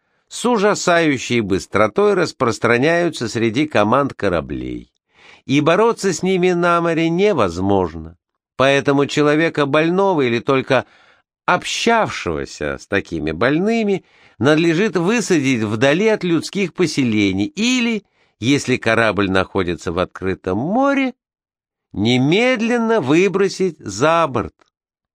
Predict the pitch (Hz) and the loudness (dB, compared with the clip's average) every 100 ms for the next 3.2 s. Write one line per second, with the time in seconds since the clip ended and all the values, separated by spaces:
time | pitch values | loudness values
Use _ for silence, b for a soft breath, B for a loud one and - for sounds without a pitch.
0 | _ _ _ _ _ _ _ _ _ _ | _ _ _ _ _ _ _ _ _ _
1 | _ _ _ _ _ _ _ _ _ _ | _ _ _ _ _ _ _ _ _ _
2 | _ - - 160 190 190 185 196 180 160 | _ -14 -2 0 2 2 0 0 0 0
3 | 139 - | -2 -6